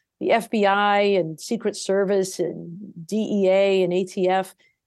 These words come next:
to put together cases. And a big part of the work that goes unseen, I think, is the investigative part of the case, where you work in partnership with these agencies to get wiretaps or execute search warrants or use confidential informants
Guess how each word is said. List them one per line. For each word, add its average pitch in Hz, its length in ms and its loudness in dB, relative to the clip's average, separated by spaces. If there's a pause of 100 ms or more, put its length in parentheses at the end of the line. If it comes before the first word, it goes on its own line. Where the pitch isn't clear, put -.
(120)
to 190 120 -4
put - 160 -2
together 220 340 0
cases. 202 420 -2
And 180 80 0
a 180 40 0
big - 260 -2
part 277 200 2
of 277 60 2
the 226 80 0
work 185 320 -2
that 175 180 -2 (160)
goes 214 260 0
unseen, 196 540 -2
I 175 120 -4
think, 180 240 -4
is 160 140 -2
the 185 120 -2
investigative 175 800 -2
part 180 200 0
of 175 60 -2
the 165 60 -2
case, 170 400 -2 (400)
where 196 140 2
you 196 80 2
work 226 360 0 (200)
in 196 140 0
partnership 226 520 -2
with 185 100 -2
these 185 140 2
agencies 185 680 0
to 170 220 0 (280)
get 196 200 -2
wiretaps 180 920 -2
or 170 400 0 (200)
execute - 460 -4
search 190 380 -4
warrants 160 440 -4
or 175 60 0
use 180 200 -2
confidential 190 640 -4
informants 175 640 -4